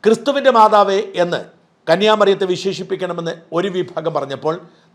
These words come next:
ദൈവമാതാവേ എന്ന് വിശേഷിപ്പിക്കണമെന്ന് മറ്റൊരു വിഭാഗം പറഞ്ഞു. ഈ തർക്കമാണ് ആദ്യത്തെ പിളർപ്പിന് കാരണമായത്. കോൺസ്റ്റാന്റിനോപ്പിൾ പാത്രിയർക്കീസ് ക്രിസ്റ്റോടോക്കോസിന്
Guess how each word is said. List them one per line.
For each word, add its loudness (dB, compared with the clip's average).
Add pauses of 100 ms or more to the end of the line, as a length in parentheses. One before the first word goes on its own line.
(100)
ദൈവമാതാവേ 4
എന്ന് -10
വിശേഷിപ്പിക്കണമെന്ന് -8 (340)
മറ്റൊരു -6
വിഭാഗം -10
പറഞ്ഞു. -8 (640)
ഈ -2 (100)
തർക്കമാണ് 0 (440)
ആദ്യത്തെ 0
പിളർപ്പിന് -4
കാരണമായത്. 0 (560)
കോൺസ്റ്റാന്റിനോപ്പിൾ 4 (220)
പാത്രിയർക്കീസ് 4 (300)
ക്രിസ്റ്റോടോക്കോസിന് 4